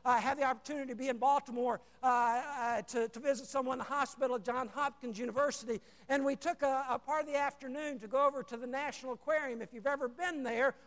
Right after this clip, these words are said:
or any major aquarium, you are amazed at the creativity of our God. You see, God didn't create just one fish.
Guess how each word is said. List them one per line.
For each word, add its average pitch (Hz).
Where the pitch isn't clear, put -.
or 262
any 339
major 269
aquarium, 240
you 320
are 277
amazed 262
at 269
the 220
creativity 262
of 262
our 269
God. 262
You 311
see, 359
God 349
didn't 359
create 330
just 320
one 359
fish. 247